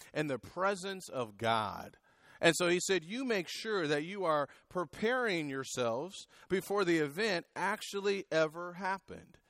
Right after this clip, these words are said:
And I think there's something powerful for us to really think about when it comes to our worship,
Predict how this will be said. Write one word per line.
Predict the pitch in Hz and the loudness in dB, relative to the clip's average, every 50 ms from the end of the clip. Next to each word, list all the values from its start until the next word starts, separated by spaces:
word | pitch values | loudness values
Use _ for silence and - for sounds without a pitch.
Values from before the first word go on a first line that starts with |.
| _ _ - _ - | _ _ -16 _ 6
And | - 208 | 6 8
I | |
think | 214 220 214 | 8 8 4
there's | 190 175 151 | 4 2 2
something | - 185 160 165 156 135 | 0 -2 -2 -2 -4 -2
powerful | - 175 185 190 185 165 - 151 | 0 0 2 2 0 -2 -4 -4
for | 147 147 | 0 0
us | 147 147 - | 0 0 -2
to | 147 143 | -6 -4
really | 143 151 156 143 | -2 -2 -2 -2
think | - - 226 226 | -2 -4 -4 -4
about | 220 156 127 117 113 127 | -2 2 4 4 2 2
when | 135 139 | 0 -4
it | 139 139 | -4 -2
comes | - 151 151 143 - | 0 -2 -2 -2 -4
to | - 151 - - | -10 -12 -6 0
our | - 135 135 139 147 156 160 | 2 4 4 4 2 0 -2
worship, | 156 160 190 214 208 - - 123 107 87 _ | -4 -4 -6 -8 -8 -8 -8 -8 -8 -8 _